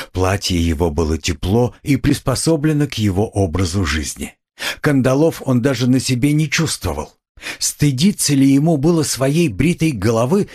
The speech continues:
и половинчатой куртки? Но перед кем? Перед Соней?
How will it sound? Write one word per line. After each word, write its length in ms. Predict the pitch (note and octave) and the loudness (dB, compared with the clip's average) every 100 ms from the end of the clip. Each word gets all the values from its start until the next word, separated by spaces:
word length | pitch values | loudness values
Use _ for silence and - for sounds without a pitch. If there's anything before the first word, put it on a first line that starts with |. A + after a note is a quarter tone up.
| - | -4
и 140 | E3+ | -2
половинчатой 760 | - D3 C#3 D3 E3 E3 F3 F#3 | 0 0 2 2 0 0 -2 -2
куртки? 540 | - G#3+ - - - _ _ _ _ - - | 0 0 -2 -14 -16 _ _ _ _ -10 -2
Но 160 | G#2 | 0
перед 380 | G2+ C#3+ C#3 - | 0 0 -2 -4
кем? 340 | - D#3+ G2+ - _ _ _ _ _ _ _ | -2 -2 -4 -12 _ _ _ _ _ _ _
Перед 260 | F#2+ E2 - | -4 -4 -2
Соней? 500 | B2+ D3 D#3 G#2 | 0 0 -2 -8